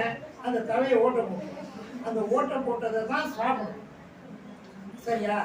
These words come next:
அந்த பூச்சி நாற்பது நாள் வாழக்கூடிய பூச்சி தன்னுடைய ஜெனரேஷன் நல்லா வாழணும்னு நினைக்கிறது நஞ்சில்லாத உணவை மட்டுமே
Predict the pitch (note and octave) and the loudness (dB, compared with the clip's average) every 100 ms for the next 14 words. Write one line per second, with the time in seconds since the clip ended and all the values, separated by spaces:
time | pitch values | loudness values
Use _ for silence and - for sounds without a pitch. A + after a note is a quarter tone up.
0 | - - A#3 B3+ A#3+ - C4 C#4 C4 A3 | -2 -2 4 6 6 2 -2 0 0 0
1 | A#3+ - B3 A#3+ B3 C4 A3 A#3 B3 A#3 | 0 0 2 2 2 4 4 4 2 0
2 | A3 A3 G#3 - B3+ B3+ B3 C4 C#4 - | -2 -2 -2 0 -2 -2 -2 -2 0 -2
3 | A3 A3 G#3 F#3+ G#3+ B3 B3 B3 C4 C4 | 0 -2 -2 0 2 4 6 4 2 -2
4 | - - - - A3 B3+ C4 C4 A3 A3+ | -2 -8 -12 -4 2 8 10 10 8 6
5 | B3 B3 B3 B3+ A#3 G#3 G#3+ A#3+ A#3+ A3+ | 4 2 4 4 4 2 0 2 2 2
6 | G#3+ B3+ D4 D4 - - - A3+ B3 B3 | 8 8 8 4 -4 -8 -2 0 2 2
7 | B3 A#3+ B3+ C4 A#3 A#3 A3+ A3+ A3+ B3+ | 2 4 6 6 6 4 4 2 -2 -2
8 | C4 | 0